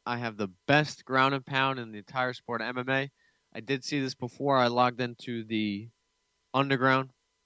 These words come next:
It's interesting, uh, interesting take, 'cause I try to think these things out before I immediately shoot things down or prompt them up.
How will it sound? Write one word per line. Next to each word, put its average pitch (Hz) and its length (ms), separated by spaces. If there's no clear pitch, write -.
It's - 140
interesting, 123 640
uh, 107 400
interesting 117 500
take, 110 340
'cause 92 380
I - 60
try 120 220
to 98 300
think 123 180
these 107 200
things 104 260
out 104 200
before 101 500
I 95 80
immediately 98 460
shoot 104 360
things 98 220
down 107 400
or 92 320
prompt 107 320
them 95 160
up. 101 260